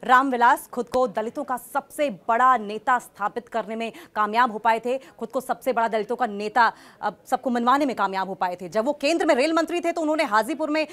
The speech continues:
रेलवे का रीजनल ऑफिस भी खुलवा दिया था और जिसके बाद से ही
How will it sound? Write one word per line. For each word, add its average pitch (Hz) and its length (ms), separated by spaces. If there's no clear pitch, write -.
रेलवे 262 340
का 349 100
रीजनल 240 400
ऑफिस 254 360
भी 302 80
खुलवा 233 280
दिया 196 180
था 175 100
और 180 140
जिसके 240 240
बाद 302 200
से 302 140
ही 320 200